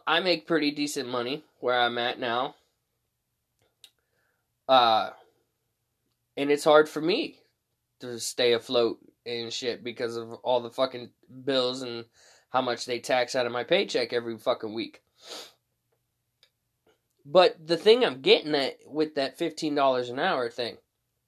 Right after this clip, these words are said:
is if you're not worth it, you don't deserve it. It's as simple as that. If you don't work your ass off to make that fifteen dollars an hour, to prove to your employer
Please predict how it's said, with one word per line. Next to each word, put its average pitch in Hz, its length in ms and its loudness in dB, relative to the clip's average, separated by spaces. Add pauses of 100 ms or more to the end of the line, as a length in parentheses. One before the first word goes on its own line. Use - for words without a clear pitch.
(840)
is 147 160 0
if 165 200 0
you're 196 200 6
not 196 340 0
worth 127 380 2
it, 381 240 0 (960)
you 190 160 -2
don't 180 320 4
deserve 143 500 2
it. - 120 -12 (1120)
It's - 100 -10
as 202 100 -2
simple 175 280 4
as 151 80 6
that. 185 240 4
If 147 140 -2
you 208 140 -4
don't 196 340 4 (960)
work 175 540 6
your 170 380 2
ass 185 400 6
off 127 360 2
to 135 100 -6
make 190 320 2
that 151 220 0
fifteen 131 420 -6
dollars 117 320 -4
an 123 80 -12
hour, 117 220 -4
to - 120 -12
prove 240 580 2
to 226 140 -4
your 202 280 2
employer 240 760 -2